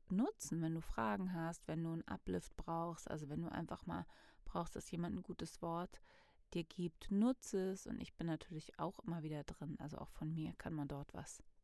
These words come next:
kriegen. Genau. Also, und weil ich es nicht lassen kann,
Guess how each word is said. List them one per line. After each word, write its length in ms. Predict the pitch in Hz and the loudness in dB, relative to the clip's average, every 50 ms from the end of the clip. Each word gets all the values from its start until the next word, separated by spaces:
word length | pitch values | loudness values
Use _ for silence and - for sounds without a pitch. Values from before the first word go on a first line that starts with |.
| - - _ _ | -20 -20 _ _
kriegen. 500 | - - 202 190 - - - - 180 - - - - - - _ - _ - - _ _ - - - - | -4 0 2 2 2 0 -4 -8 -8 -10 -12 -18 -20 -20 -20 _ -20 _ -20 -20 _ _ -20 -20 -12 0
Genau. 420 | - 240 240 240 247 240 220 - - - - - - - - - - - - - - - - - - | 4 6 8 8 8 6 4 2 0 -2 -10 -16 -14 -14 -14 -14 -14 -20 -20 -20 -20 -20 -20 -6 2
Also, 460 | - 220 269 302 269 190 139 - 180 - - - - - - - - - - - - - - | 4 6 6 6 6 4 2 2 0 -4 -10 -18 -20 -20 -20 -20 -20 -20 -20 -20 -20 -6 0
und 180 | - 196 190 190 | 2 2 4 6
weil 260 | 196 196 226 220 220 | 8 8 10 10 8
ich 140 | 214 - - | 6 6 4
es 180 | 196 180 - | 2 2 4
nicht 180 | 185 175 - - | 4 2 4 2
lassen 380 | - 180 185 185 - - 220 - | 2 2 4 2 6 6 6 4
kann, 440 | - - 240 240 240 240 277 285 | 6 6 6 8 8 8 6 4